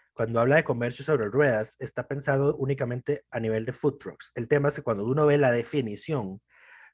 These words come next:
no habla de estos camiones grandes donde puede haber cocineros adentro y espacios para poner mesas afuera. Cuando uno habla de comercio sobre ruedas, estás también metiendo ahí a la gente que vende copos en la calle.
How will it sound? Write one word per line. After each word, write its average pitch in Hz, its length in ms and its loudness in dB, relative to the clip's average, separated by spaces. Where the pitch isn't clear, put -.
no 147 440 4
habla 147 480 4
de 135 580 -2
estos - 260 -8
camiones 117 400 -8
grandes 131 640 0
donde 101 200 -8
puede 98 200 -10
haber 107 280 -4
cocineros 113 480 -8
adentro 147 1080 2
y 101 300 -12
espacios 98 400 -14
para 107 160 -12
poner 107 200 -12
mesas 110 280 -12
afuera. 143 340 -4
Cuando 147 240 2
uno 170 120 4
habla 190 140 8
de 202 80 2
comercio 156 380 -2
sobre 123 320 -2
ruedas, 117 580 -2
estás 127 280 -6
también 147 320 0
metiendo 147 440 0
ahí 135 260 2
a 135 60 0
la 117 120 0
gente 113 280 -6
que 117 120 -4
vende 110 280 -6
copos 170 460 -2
en 95 80 -10
la 92 80 -10
calle. - 380 -8